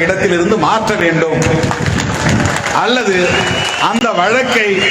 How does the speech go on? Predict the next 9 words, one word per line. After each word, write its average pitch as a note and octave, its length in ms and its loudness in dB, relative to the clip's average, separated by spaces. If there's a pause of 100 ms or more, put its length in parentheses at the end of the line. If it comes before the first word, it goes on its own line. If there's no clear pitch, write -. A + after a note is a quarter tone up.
(1400)
அடுத்த C#4+ 300 0 (100)
நிலையில் B3 320 2
இருக்கிற G#3+ 220 0 (120)
சி A#3 100 2 (100)
பி A3+ 180 2
சி G3+ 180 2
ஐ F#3 80 2
டி E3+ 160 2
மாதிரியான D3+ 420 2